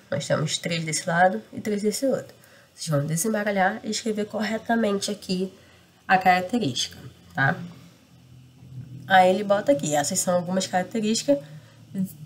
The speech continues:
Vimos que há muitas outras, nós já vimos várias, né? Embaixo tá assim,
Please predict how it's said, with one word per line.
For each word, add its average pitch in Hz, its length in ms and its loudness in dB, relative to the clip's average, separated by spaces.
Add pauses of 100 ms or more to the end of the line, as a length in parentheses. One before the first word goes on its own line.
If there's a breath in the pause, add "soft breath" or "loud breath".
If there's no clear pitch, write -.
(100)
Vimos 190 800 2
que 202 300 -2
há 214 100 6
muitas 208 720 2
outras, 143 480 2 (160)
nós 135 160 2
já 156 140 2
vimos 202 320 0
várias, 156 480 2
né? 156 260 0 (1040 loud breath)
Embaixo 233 640 2
tá 277 160 0
assim, 285 420 -2